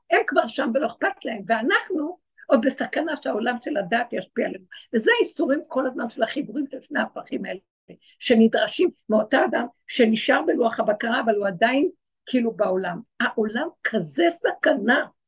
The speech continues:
עכשיו בשבילנו. זה כמו אותה אחת אמא שהיא בכתה ואמרה לה, "אתם, ריבונו של עולם, האימהות שלי כל כך בסכנה, תעזור לי שהיא לא תצא", היא התחננה לו על איזו סיטואציה שהייתה בבית, שלא תרחם על הילדים במקום הזה.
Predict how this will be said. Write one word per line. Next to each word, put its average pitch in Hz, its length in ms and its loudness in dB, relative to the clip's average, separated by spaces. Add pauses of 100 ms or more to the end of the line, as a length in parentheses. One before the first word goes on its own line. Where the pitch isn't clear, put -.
(200)
עכשיו - 380 -8
בשבילנו. - 460 -14 (1120)
זה - 100 -12
כמו 262 160 4
אותה 330 200 2
אחת - 280 2
אמא 254 240 4
שהיא - 640 -2
בכתה - 340 4
ואמרה 240 280 2
לה, 240 120 0
"אתם, 247 200 2 (240)
ריבונו 247 360 2 (100)
של 339 60 -4
עולם, 302 200 0
האימהות 262 540 2
שלי 330 260 4
כל 302 160 -2 (140)
כך - 280 -2
בסכנה, 320 560 2 (140)
תעזור 277 580 -4
לי 370 280 -2 (280)
שהיא - 200 6 (140)
לא 349 100 6
תצא", 339 380 0 (160)
היא 226 120 -6
התחננה 262 680 -4
לו 294 220 -6 (360)
על 226 100 -4
איזו 233 180 -2
סיטואציה 226 640 0
שהייתה - 260 -2
בבית, 214 300 -2 (200)
שלא 269 260 6 (100)
תרחם 202 440 -4
על 196 80 -8
הילדים 185 360 -4
במקום 170 460 -8
הזה. 165 180 -16